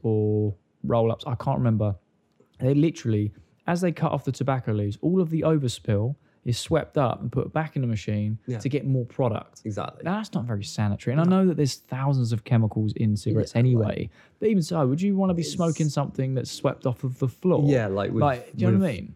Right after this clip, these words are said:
Speaker 2: poor Diego, the sweatshop worker's bloody sweat all over it, you know? Like,
Speaker 1: <laughs>
Speaker 2: like, no, like, I can, I can deal with chemicals. I can't deal with smoking some dude's sweat.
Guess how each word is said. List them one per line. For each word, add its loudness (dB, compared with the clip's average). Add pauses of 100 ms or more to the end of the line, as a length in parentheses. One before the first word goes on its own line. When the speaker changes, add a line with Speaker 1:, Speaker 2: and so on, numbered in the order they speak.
Speaker 2:
poor 2 (460)
Diego, 2
the -6
sweatshop -6
worker's -4 (100)
bloody -2
sweat -6
all -6
over -8
it, -12
you -10
know? -8
Like, -4 (540)
Speaker 1:
<laughs> -18
Speaker 2:
like, -6
no, -4
like, -16
I -10
can, -4 (160)
I -16
can -2
deal 0
with -4
chemicals. -4
I -4
can't -4
deal -2
with -10
smoking -10
some -10
dude's -6
sweat. -14